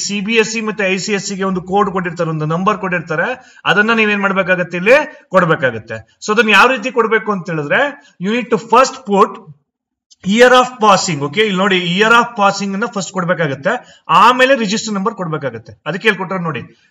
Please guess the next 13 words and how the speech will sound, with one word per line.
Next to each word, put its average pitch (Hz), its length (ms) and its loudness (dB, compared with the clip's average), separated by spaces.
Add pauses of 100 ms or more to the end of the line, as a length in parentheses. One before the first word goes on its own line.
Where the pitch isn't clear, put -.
(200)
ವೈ 170 100 6 (120)
ವೈ 208 80 4 (100)
ವೈ 196 180 2
ಅಂದ್ರೆ 208 160 -2 (140)
ಇಯರ್ 196 240 4
ಅಂತ, 160 160 -2 (220)
ರಿಜಿಸ್ಟರ್ 185 400 -4
ನಂಬರ್ 120 240 -6 (140)
year 214 160 4 (300)
of 202 100 4 (140)
passing. 170 360 0 (300)
ಸಪೋಸ್ 196 320 0
ನೀವು 185 140 -4